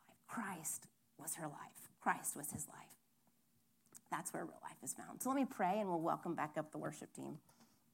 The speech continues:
Father, we thank you so much for preserving your word. We thank you for the Apostle Paul and his courage and his commitment to you, his perseverance and his friendships, and how we learn so much from his example. And I pray that we would be people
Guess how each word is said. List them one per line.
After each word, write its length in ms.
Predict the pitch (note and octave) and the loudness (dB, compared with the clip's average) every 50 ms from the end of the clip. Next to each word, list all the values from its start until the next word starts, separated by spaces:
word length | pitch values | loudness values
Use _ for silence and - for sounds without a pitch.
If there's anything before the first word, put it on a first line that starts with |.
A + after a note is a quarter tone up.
| _ _ _ _ - - - - _ - - - - - - - - _ _ - - _ _ _ _ _ _ _ _ _ - | _ _ _ _ -18 -18 -18 -18 _ -16 -12 -10 -10 -8 -8 -10 -12 _ _ -20 -20 _ _ _ _ _ _ _ _ _ 6
Father, 180 | A#3 B3 B3 B3 | 8 8 10 8
we 100 | B3 A#3 | 8 6
thank 240 | A#3+ G#3+ A3+ A3 | 6 6 4 6
you 60 | A3 G#3 | 4 4
so 220 | G#3 - G#3+ G3+ | 4 4 4 4
much 180 | G3 F#3+ F3+ G3 | 4 2 2 0
for 120 | - - F#3 | -2 -6 -6
preserving 760 | F3+ - - G3 F#3+ E3+ F#3+ G3 F#3+ F3 F#3+ F#3+ F3+ F#3 F#3 F3+ - - - | -4 -2 -2 0 2 4 4 4 4 2 2 2 2 2 0 -2 -6 -10 -4
your 140 | - F#3+ F#3 | 0 2 2
word. 400 | E3+ F3+ G3+ G#3 G#3+ A3 G#3+ G#3 | 4 4 4 4 4 2 2 2
We 80 | E3+ - | 2 0
thank 300 | - - G#3 G#3 F3+ F#3+ | 0 0 0 0 2 0
you 60 | F3+ | -2
for 120 | F3 F3 F3+ | -2 0 0
the 100 | E3+ E3+ | 0 0
Apostle 420 | F3 F3 - D#3 F#3+ - - F3 | 0 0 -2 -2 -2 -2 -2 -4
Paul 400 | E3 - - F3 F#3 F3+ F3+ F3 | -4 -4 0 0 2 2 2 0
and 100 | F3 F3 F3+ | -2 -4 -6
his 160 | F3+ F3 F3+ - - - - _ _ _ _ _ _ _ _ | -6 -6 -6 -6 -8 -14 -18 _ _ _ _ _ _ _ _
courage 680 | - - G3 F3 F3 F3+ F3+ D#3 D#3 G#3 G3+ - - - _ _ _ _ _ _ - | -6 -2 0 2 2 2 2 2 0 0 -2 -4 -6 -10 _ _ _ _ _ _ 0
and 60 | G3+ | 2
his 120 | G3+ - - | 2 2 2
commitment 520 | - A#3 G3 F3+ F3 F3 - - - - - - | 0 0 2 2 2 2 0 -2 -6 -6 -2 0
to 40 | |
you, 120 | F3+ F3+ F3+ | 2 2 2
his 200 | F3+ F#3 F3 - | 2 0 -2 -4
perseverance 1000 | - - - F#3 F3+ - F#3 F3 E3 E3 E3+ E3+ F3+ F#3 F3+ - - - - - - _ _ _ _ _ _ _ _ _ _ _ - | -4 -4 -4 -4 -4 -2 -2 0 0 0 0 0 -2 -4 -4 -6 -6 -6 -6 -6 -8 _ _ _ _ _ _ _ _ _ _ _ 0
and 80 | G3+ G#3 | 2 2
his 140 | E3 - | 2 0
friendships, 640 | - - D#3+ E3+ F#3+ F3+ F3 G#3+ F3+ F3 - - - | 0 0 2 2 2 2 2 0 -4 -4 -4 -4 -4
and 80 | G3+ G3+ | -2 0
how 80 | F3+ | 2
we 100 | E3+ E3+ | 2 2
learn 260 | F3+ D#3 D#3 D#3 D#3+ D#3 | 2 2 2 0 0 0
so 160 | - G3 F#3 | 0 0 0
much 220 | E3+ D#3+ - - | 0 -2 -2 -4
from 140 | - G3 F3+ | -4 -4 -2
his 160 | F3+ F3 F3+ | -2 -2 -2
example. 560 | F#3 F3 F3 - C3+ - D#3 - E3+ D#3 E3 | -2 -2 -2 -2 -4 -4 -4 -4 -4 -4 -4
And 100 | F3+ - | -4 -6
I 60 | G3+ G#3 | -6 -6
pray 240 | G3+ - G#3 G3+ | -4 0 0 2
that 180 | F#3+ F#3+ - - | 2 0 0 0
we 240 | F#3+ G3 G3+ G#3 G3 | 2 2 2 4 4
would 160 | G3 F#3 - | 4 2 2
be 160 | - E3+ E3 | 2 0 0
people 460 | E3+ - F3 F3 F3 F3 F3+ F3+ F3 | 0 0 -2 -2 0 0 0 0 0